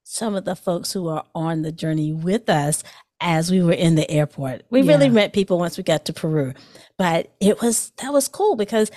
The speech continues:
Speaker 1: I knew Ramel, Ramel knew me, I knew Althea, but we didn't necessarily know anybody else.
Speaker 2: And there were eighteen someone else's. I mean, well, actually, the,
Speaker 1: <laughs>
Speaker 2: there was the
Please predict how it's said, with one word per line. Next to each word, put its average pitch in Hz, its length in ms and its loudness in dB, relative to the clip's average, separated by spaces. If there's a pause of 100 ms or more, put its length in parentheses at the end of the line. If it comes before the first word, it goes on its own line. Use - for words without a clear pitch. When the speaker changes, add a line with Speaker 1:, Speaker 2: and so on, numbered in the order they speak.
(240)
Speaker 1:
I 277 120 2
knew 311 220 6
Ramel, 233 540 4
Ramel 202 300 2
knew 208 160 2
me, 285 420 4
I 233 100 2
knew 220 300 6 (180)
Althea, 220 560 4 (420)
but 175 120 -2
we 220 160 2
didn't 254 260 4
necessarily 202 580 0
know 185 260 4
anybody 143 480 0
else. - 380 -6
Speaker 2:
And 202 240 2
there 226 140 2
were 277 220 2 (100)
eighteen 190 580 0
someone 151 340 -2
else's. 135 440 -4
I 151 80 -2
mean, 160 160 0
well, 143 240 2
actually, 170 500 0
the, 160 200 0
Speaker 1:
<laughs> - 240 -4
Speaker 2:
there 202 100 0
was 170 200 -2
the 160 120 -4